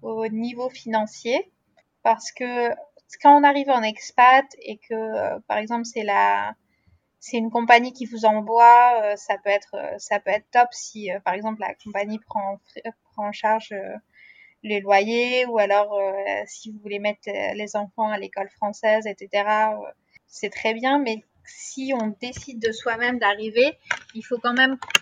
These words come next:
pouvoir, euh, parce que les loyers sont très chers, les, enfin, tout est très cher à Londres. Donc, voir aussi également si, euh, habiter dans une plus petite ville, si c'est, euh, justement avoir l'expérience anglaise et pas forcément londonienne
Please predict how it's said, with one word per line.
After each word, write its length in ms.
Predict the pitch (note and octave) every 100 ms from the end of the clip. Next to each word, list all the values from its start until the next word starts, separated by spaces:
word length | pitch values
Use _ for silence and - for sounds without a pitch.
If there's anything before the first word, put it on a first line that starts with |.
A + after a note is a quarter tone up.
| _ -
pouvoir, 360 | B3 B3+ C4 A#3+
euh, 120 | G#3+
parce 200 | A3+ A3+
que 60 | B3
les 180 | A#3 B3+
loyers 520 | C4 C4 C4 C4+ C#4+ - _ -
sont 180 | -
très 200 | G#3 A#3+ A#3
chers, 360 | C#4 C#4+ D#4 D4
les, 340 | A3+ A3 A3+
enfin, 220 | G#3 G3
tout 120 | - B3+
est 100 | A3
très 200 | - A3
cher 200 | B3 A#3+
à 100 | G#3
Londres. 280 | A3+ E4 A3 - - -
Donc, 180 | A#3 A3+
voir 220 | C4+ C#4
aussi 300 | B3 - C4+
également 400 | A3+ G#3 A3 B3
si, 400 | - - A3+ A3
euh, 100 | F#3 F#3+ - - _ _ -
habiter 400 | A3+ A#3 A#3+ D4
dans 140 | C#4 A#3+
une 240 | A#3 A3+
plus 200 | - C#4+
petite 360 | - B3 A#3 G#3+
ville, 300 | A3+ D4 E4 - _ -
si 240 | - A#3+
c'est, 280 | A#3 A#3+ A#3+
euh, 160 | G#3+ G#3
justement 360 | G3 A#3 A#3
avoir 200 | A#3+ G#3
l'expérience 640 | G#3 - A3+ A3 A3 A3+ -
anglaise 560 | A#3 A#3 A#3+ B3+ A3+ F#3+ _ _ _ _ -
et 100 | G#3
pas 160 | A3+
forcément 400 | A3+ A3+ A#3+ A#3+
londonienne 600 | A3+ G#3+ G#3 G#3 A3+ C4+